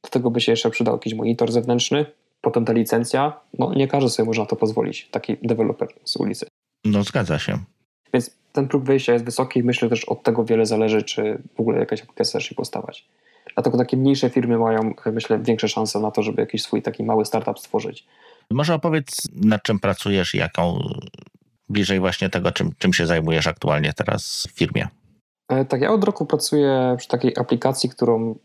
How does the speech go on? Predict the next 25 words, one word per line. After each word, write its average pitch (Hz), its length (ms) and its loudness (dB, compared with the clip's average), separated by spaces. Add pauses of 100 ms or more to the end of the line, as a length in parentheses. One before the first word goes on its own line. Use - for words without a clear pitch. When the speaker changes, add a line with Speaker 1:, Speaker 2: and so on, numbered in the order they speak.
(320)
Speaker 1:
dumnie 151 300 4
można 123 300 2
nazwać 131 400 0
Netflix 131 420 2
dla 123 160 4
sportu. 117 480 0 (320)
To 117 80 4
jest, 120 140 4
może 117 260 2
to 113 140 -2
najłatwiej 120 440 2
opisuje, 117 320 0
co 113 120 0
to 120 120 4
jest. 113 320 2 (280)
Speaker 2:
Widziałem, 123 480 2
dobrze 92 280 2
opisuje. 92 560 2 (220)
Speaker 1:
Tak, 101 300 -2
e, 117 200 4
ta 131 120 0
aplikacja 143 400 0
nazywa 127 260 2
się 113 220 2
dazon. 117 400 0